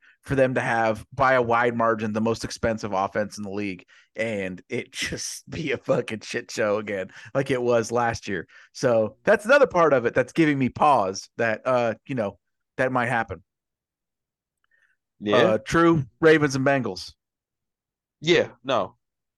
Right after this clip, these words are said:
Speaker 2: absolutely. Uh, Ravens and Bengals, absolute top, uh, top two teams. It's tough for me. Obviously, we're, we're from,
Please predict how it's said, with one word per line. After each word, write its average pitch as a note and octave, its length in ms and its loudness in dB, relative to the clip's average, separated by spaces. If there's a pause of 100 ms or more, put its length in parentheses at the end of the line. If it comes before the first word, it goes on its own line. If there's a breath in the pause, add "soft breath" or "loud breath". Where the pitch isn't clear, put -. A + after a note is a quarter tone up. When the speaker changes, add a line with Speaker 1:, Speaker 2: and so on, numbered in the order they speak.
(340)
Speaker 2:
absolutely. B2 880 0 (600)
Uh, F#2+ 640 0 (840)
Ravens C3 340 2
and A#2+ 120 -2
Bengals, G#2+ 540 -2 (500)
absolute B2+ 440 0
top, G#2 260 -4 (200)
uh, G#2 280 -2
top A2 260 -4
two A2+ 160 -8
teams. G#2 460 -8 (1000 loud breath)
It's D#3 120 -2
tough G#3+ 240 2
for G3+ 100 0
me. F3 180 2
Obviously, C3+ 540 2
we're, A#2 260 4
we're A2+ 180 -2
from, A2+ 360 -10